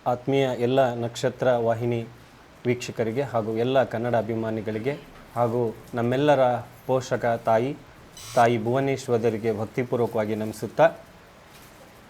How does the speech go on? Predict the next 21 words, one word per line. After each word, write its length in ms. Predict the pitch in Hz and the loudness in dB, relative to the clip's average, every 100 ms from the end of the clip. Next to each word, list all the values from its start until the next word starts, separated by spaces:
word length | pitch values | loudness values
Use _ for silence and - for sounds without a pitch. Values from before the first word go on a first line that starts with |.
| - - - - | -20 -20 -20 -2
ನನ್ನ 160 | 131 151 | 2 2
ಹೆಸರು 480 | 147 147 180 190 - - | 2 2 4 2 -2 -4
ನಿಸಾರ್ 320 | 139 131 160 | 0 6 6
ಅಹಮದ್ 380 | 139 139 147 135 - - | 6 0 0 -2 -6 2
ಸಾಲಿನ್ 340 | 120 123 131 | 6 6 4
ಅಂತ 200 | 127 117 | 0 -2
ಹೇಳಿ. 300 | - 120 151 - - - - - 123 | 2 2 2 -4 -16 -18 -20 -12 -2
ನನ್ನ 280 | 123 143 | 2 4
ಮೂಲ 260 | 147 147 175 | 4 6 8
ವೃತ್ತಿ 320 | 175 156 160 | 8 6 2
ಬಂದ್ಬಿಟ್ಟು 680 | 147 139 131 131 160 156 127 | 2 2 2 0 4 2 2
ದೈಹಿಕ 260 | 123 139 151 | 2 2 2
ಶಿಕ್ಷಕ. 560 | 143 123 - 113 139 - - - - - - | 0 -4 -4 -2 -4 -6 -20 -20 -20 -20 0
ಆದರೆ 500 | 127 131 147 160 156 - - | 4 6 6 6 4 0 -8
ವಿಶೇಷ 400 | 135 - 180 180 | -4 4 4 6
ಏನಂದ್ರೆ, 440 | 175 156 151 151 180 | 4 4 2 0 0
ನನಗೆ 280 | 156 147 147 | 2 0 0
ಸ್ವಲ್ಪ 320 | 151 143 147 | 0 0 0
ಕನ್ನಡ 380 | 139 135 139 143 | 2 2 4 4
ಸಾಹಿತ್ಯದ 560 | 143 139 131 135 139 | 4 2 -2 0 -2
ಮೇಲೆ, 460 | 123 131 131 131 | 0 -2 2 0